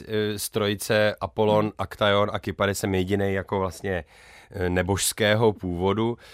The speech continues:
Speaker 1: Tam hrajeme, eh, os-, s-, jako naše osvědčená trojka, já, Filip Březina a Zdeněk Piškula, která, eh, který jsme se potkali už, eh,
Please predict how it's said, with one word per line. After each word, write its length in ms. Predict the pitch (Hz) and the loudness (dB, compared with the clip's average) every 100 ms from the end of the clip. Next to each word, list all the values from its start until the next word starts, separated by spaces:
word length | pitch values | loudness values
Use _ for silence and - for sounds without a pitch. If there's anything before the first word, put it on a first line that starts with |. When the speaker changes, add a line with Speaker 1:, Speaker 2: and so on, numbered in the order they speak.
| - | -4
Speaker 1:
Tam 160 | 98 95 | 0 2
hrajeme, 720 | 98 95 98 98 95 95 95 92 90 90 90 | 4 4 4 2 2 0 -2 -4 -4 -2 -4
eh, 40 | - | -6
os-, 220 | 101 - | -10 -10
s-, 160 | - 98 | -10 -8
jako 260 | 87 95 | -4 -2
naše 320 | 92 92 - 110 | -2 -2 -4 -6
osvědčená 600 | 95 101 - 95 95 95 | -6 -8 -6 -2 -2 -2
trojka, 600 | 92 92 80 98 95 90 - 92 90 | -4 -6 -4 -2 -2 -4 -14 -14 -10
já, 340 | 92 92 92 | -4 -2 -2
Filip 280 | 87 92 90 | -4 -6 -6
Březina 400 | 87 87 92 95 | -6 -6 -4 -2
a 60 | 90 | -4
Zdeněk 320 | 90 95 - | -4 -6 -6
Piškula, 520 | 92 - - 92 95 | -10 -10 -8 -6 -6
která, 400 | - 95 90 90 - - - | -6 -6 -4 -4 -8 -20 -12
eh, 360 | 90 87 85 90 | -6 -4 -4 -8
který 240 | 87 90 | -8 -8
jsme 140 | - | -6
se 120 | - 85 | -8 -6
potkali 420 | 92 - 90 90 | -8 -6 -4 -4
už, 280 | 90 - - - - - | -4 -8 -16 -20 -20 -20
eh, 40 | - | -8